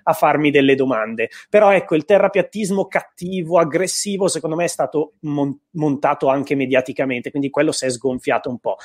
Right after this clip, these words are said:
Eh, però diciamo che appunto quello è, è, è un fenomeno strano, non,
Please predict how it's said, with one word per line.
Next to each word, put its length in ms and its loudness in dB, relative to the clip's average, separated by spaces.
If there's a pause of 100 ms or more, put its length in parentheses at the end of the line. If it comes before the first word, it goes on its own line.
(360)
Eh, 340 6
però 260 8
diciamo 380 2
che 500 2
appunto 960 2
quello 800 2
è, 120 -2
è, 160 -2
è 60 0
un 100 0
fenomeno 420 0
strano, 600 -2
non, 240 -4